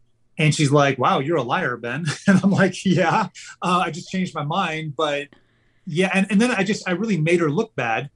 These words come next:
because now she's you know, being told one thing, I'm doing another,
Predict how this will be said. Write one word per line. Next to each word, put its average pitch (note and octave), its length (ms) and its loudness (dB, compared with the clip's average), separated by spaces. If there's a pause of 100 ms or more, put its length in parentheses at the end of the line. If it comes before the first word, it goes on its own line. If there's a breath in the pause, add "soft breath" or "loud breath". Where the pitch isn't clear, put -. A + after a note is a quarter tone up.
(360 soft breath)
because F3 360 2
now F3+ 260 2
she's D#3+ 580 -6 (360)
you F3 120 4
know, C#3+ 420 2 (460)
being D#3+ 220 4
told D3+ 280 2
one F#3+ 220 4
thing, G3 280 2
I'm C3+ 120 -2
doing D#3 300 0
another, F#3 680 2